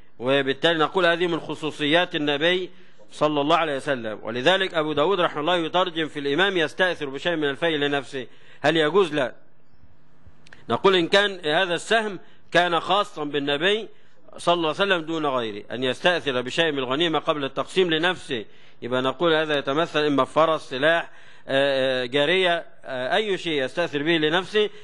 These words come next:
هذا من خواص الن-، من خصائص النبي صلى الله عليه وسلم. لذلك يقول: "وفي حديث الباب دليل على أنه لا يستحق الإمام السهم الذي يقال له الصفي".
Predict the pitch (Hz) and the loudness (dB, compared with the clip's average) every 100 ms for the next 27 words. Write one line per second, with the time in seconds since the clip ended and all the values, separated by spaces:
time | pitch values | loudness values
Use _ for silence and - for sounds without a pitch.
0 | - - 165 175 156 147 139 143 160 190 | -10 2 4 4 2 2 0 2 2 0
1 | - 143 143 131 135 135 185 170 147 139 | -4 -6 -4 -4 -2 2 2 2 -2 0
2 | 135 165 170 165 - - - - - 165 | 2 2 0 -4 -14 -18 -16 -12 2 2
3 | 160 143 156 147 131 117 110 98 - 110 | 4 4 4 2 -2 -6 -8 -10 -10 0
4 | 147 170 156 139 127 123 117 123 123 190 | 2 2 2 2 2 2 -2 -4 0 4
5 | 190 151 139 139 170 151 143 175 160 151 | 4 2 0 -2 -2 -2 2 2 2 0
6 | 170 160 113 101 - - - - - 135 | 2 0 -2 -8 -12 -18 -18 -10 0 4
7 | 156 151 185 190 185 196 175 - 175 - | 4 4 2 4 4 2 0 0 0 -2
8 | 175 160 160 147 143 196 180 156 143 143 | -4 -2 0 -2 0 0 0 -2 0 -2
9 | - 185 175 185 180 - 160 156 - 127 | 2 2 2 2 0 -2 -2 0 -2 -4
10 | 127 110 | -2 -4